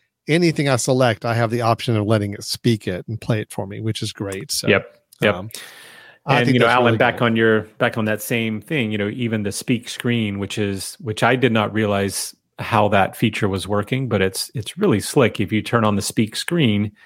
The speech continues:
Speaker 2: then what you do is anytime, you can do that right here. You could just take two fingers and slide from the top,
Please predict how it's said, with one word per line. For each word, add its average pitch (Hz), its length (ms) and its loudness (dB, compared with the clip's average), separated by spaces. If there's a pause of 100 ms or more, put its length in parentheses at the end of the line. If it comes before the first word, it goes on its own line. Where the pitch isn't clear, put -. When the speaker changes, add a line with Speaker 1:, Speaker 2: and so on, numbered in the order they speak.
(800)
Speaker 2:
then 117 240 0
what 113 120 4
you 110 100 4
do 117 180 4
is 107 140 2
anytime, 120 720 4
you 123 80 0
can 117 100 0
do 120 120 4
that 120 280 2
right 101 180 0
here. 101 300 0
You 101 180 -4
could 107 140 -2
just 98 220 -10
take 110 200 0
two 120 160 -4
fingers 107 640 -2 (180)
and 110 160 -8
slide 104 360 0
from 104 100 -8
the 98 80 -4
top, 101 480 0